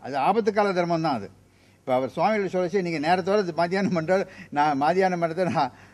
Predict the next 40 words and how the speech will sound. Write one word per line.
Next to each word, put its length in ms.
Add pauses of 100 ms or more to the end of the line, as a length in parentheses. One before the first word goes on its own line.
(140)
எப்போதான் 540
பண்ண 140
முடியாது. 500 (280)
நான் 280
சொல்லிட்டு 400
சொல்லிச்ச 160 (640)
அகால 360
பிராச்சித்தார்த்தம்னு 680
சொல்லி, 180
காலாதீத்த 500
பிராச்சித்தார்த்தம்னு 640
சொல்லிட்டு 100
நான் 160
அதை 400
மறுபடியும் 340
பண்ணிவிடுவேன்னு 440
சொன்னேன். 320
உங்களுக்கு 420
சரி, 180
பரவாயில்ல, 680 (200)
எப்போ 220
பார்த்தாலும் 360
ஆபத்து 260
பண்ண 200
முடியாதுன்னு 420
நான் 160
என்ன 180
பண்ணேன், 220
நான் 220
ஆபத்துல 280
மாட்டின்னு 240
இருக்கேன், 100
அதனால 240
தான் 140
நான் 100
அப்பப்போ 220
பண்ணிட்டு 300
இருக்கேன்னு 160
சொன்னேன் 240
அவர்கிட்ட. 320